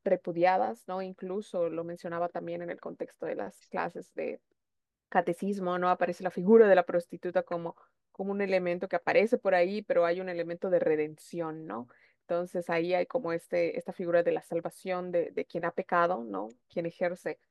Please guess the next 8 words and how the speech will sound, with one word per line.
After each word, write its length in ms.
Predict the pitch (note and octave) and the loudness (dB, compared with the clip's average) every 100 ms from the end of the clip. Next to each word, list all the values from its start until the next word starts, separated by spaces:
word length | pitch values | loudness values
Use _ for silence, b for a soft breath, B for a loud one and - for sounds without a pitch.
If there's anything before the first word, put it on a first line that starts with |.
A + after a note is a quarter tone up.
| _ _ | _ _
trabajo 340 | E3+ E3+ E3 E3+ | -2 -2 -4 -8
sexual, 480 | E3+ - F#3+ F#3 - b b - | -10 0 4 4 0 b b -2
pero 480 | G3+ G3 F#3+ F#3 - _ _ _ | 2 4 6 6 4 _ _ _
fuera 240 | A3 A3 | 0 0
de 140 | G3+ G3 | 0 -2
ahí 380 | G3 G#3+ A#3+ | -2 -2 -4
no 160 | A3+ F#3+ | -4 0
había 360 | F3 F3+ F3+ | 0 0 0